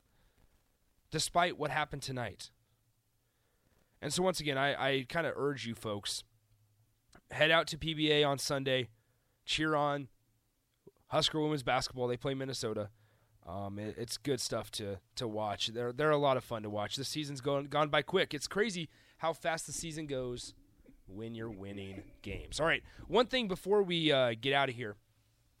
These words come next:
one thing I wanna talk about, um, is kind of the difference between last year's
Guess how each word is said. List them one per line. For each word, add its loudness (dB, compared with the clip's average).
one -2
thing -2
I 4
wanna 2
talk 0
about, -2
um, -6
is -4
kind 0
of 0
the -8
difference -2
between -4
last -2
year's -4